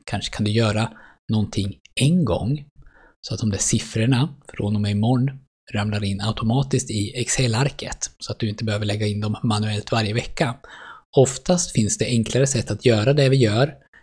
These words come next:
men vi har inte upptäckt dem eftersom vi inte har letat efter dem. Och för det femte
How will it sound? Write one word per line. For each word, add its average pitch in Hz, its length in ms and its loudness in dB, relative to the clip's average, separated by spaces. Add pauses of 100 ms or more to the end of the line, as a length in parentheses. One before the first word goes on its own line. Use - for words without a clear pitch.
(320)
men 104 80 0
vi 107 60 2
har 113 80 2
inte 107 320 -2 (300)
upptäckt 135 420 0
dem 98 280 -4 (400)
eftersom 104 380 -4
vi 98 60 -4
inte 95 180 -8
har 95 280 -8 (140)
letat - 340 -4
efter 104 260 -6
dem. 107 220 -10 (1120)
Och 139 100 6
för 139 100 4
det 120 60 2
femte 113 480 0